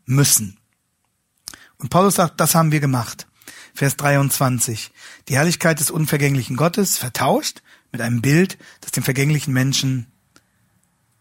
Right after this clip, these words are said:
den Vögeln, vierfüßigen, kriechenden Tieren gleicht.“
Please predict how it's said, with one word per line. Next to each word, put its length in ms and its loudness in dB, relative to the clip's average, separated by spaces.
den 160 -6
Vögeln, 720 2
vierfüßigen, 840 -2
kriechenden 640 -2
Tieren 480 -2
gleicht.“ 540 -6